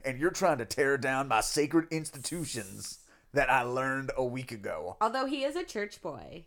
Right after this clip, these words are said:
Speaker 1: Also, I still need someone to wipe my ass. Not him in this, but yeah, he is a church boy. That
Speaker 2: He goes to church with your
Speaker 1: Oh,
Speaker 2: mom.
Speaker 1: God, I could see him being all right.
Speaker 2: And he chooses, he chooses that.
Speaker 1: Not, not to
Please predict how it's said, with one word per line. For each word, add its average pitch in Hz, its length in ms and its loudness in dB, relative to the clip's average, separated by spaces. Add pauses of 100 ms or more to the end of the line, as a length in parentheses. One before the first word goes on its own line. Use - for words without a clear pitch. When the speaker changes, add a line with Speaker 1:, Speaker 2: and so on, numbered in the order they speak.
(100)
Speaker 1:
Also, 147 460 6
I 113 140 4
still 131 320 0
need 131 160 -4
someone 123 280 0
to 110 60 0
wipe 104 260 0
my 107 180 -2
ass. - 420 -6
Not 107 320 -2
him 82 300 -10
in 76 100 -16
this, - 280 -14
but 87 300 -8 (320)
yeah, 147 140 -10
he 95 160 -12
is 139 120 -10
a 180 60 -8
church - 400 -12
boy. 175 220 -14
That 196 100 -10
Speaker 2:
He 202 80 -10
goes 196 280 -6
to 233 100 -12
church 175 260 -10
with 202 180 -12
your 175 120 -10
Speaker 1:
Oh, - 20 -10
Speaker 2:
mom. 147 560 -8
Speaker 1:
God, - 340 -8
I - 40 -14
could - 180 -20
see - 120 -16
him - 220 -20
being - 280 -20
all - 180 -20 (100)
right. - 240 -18
Speaker 2:
And 226 140 0
he 247 100 -4
chooses, 214 680 -6 (120)
he 202 180 -12
chooses 202 500 -10
that. 139 220 -8
Speaker 1:
Not, - 160 -10
not - 140 -14
to - 60 -20